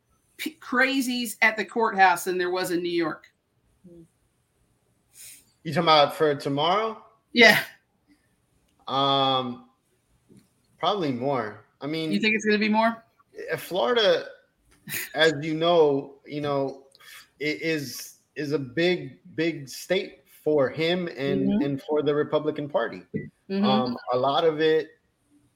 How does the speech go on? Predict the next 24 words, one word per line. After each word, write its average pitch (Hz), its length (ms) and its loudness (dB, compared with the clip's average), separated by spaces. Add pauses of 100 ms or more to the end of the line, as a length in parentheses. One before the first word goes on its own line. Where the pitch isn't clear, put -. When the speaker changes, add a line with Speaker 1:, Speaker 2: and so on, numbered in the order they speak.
(220)
Speaker 2:
it 131 300 0
has 131 320 0
been 139 680 -2
the 135 120 -2
amount 131 260 -2
of 135 120 -8
people 139 260 -6
that 127 200 -2
we've 127 200 -8
had 131 340 -4
move 135 200 -4
into 170 320 -4
the 165 120 -10
state, 170 400 -6 (420)
Speaker 1:
Yep. 180 240 -6
Speaker 2:
um, 147 360 -4 (180)
from 156 240 0
other 165 500 0
areas, 170 640 -4 (640)
uh, 120 560 0 (840)
you 139 140 -4
know, 151 200 0
and, 170 200 -2
and 147 420 -6